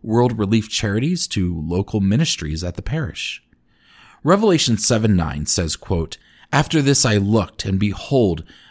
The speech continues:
a great multitude which no man could number, from every nation, from all tribes and peoples and tongues,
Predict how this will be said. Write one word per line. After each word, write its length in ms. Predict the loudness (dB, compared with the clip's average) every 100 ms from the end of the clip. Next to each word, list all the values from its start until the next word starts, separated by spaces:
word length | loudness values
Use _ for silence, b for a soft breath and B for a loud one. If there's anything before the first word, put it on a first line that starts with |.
| B
a 80 | -4
great 520 | -4 -2 2 2 2
multitude 600 | 2 2 0 -4 -4 -4
which 280 | -4 -2 0
no 280 | 2 4 4
man 300 | 2 0 -2
could 240 | -2 -2
number, 500 | -2 -2 -4 -6 -12 B B B
from 220 | -4 -4
every 320 | -2 -2 0 2
nation, 560 | 2 2 0 -2 -4
from 240 | -4 -4 -4
all 180 | -4 -4
tribes 580 | -4 -4 -2 -2 -2 -4
and 160 | -6
peoples 600 | -6 -8 -8 -6 -6 -6 -8
and 180 | -10
tongues, 600 | -12 -6 -2 0 -2 -6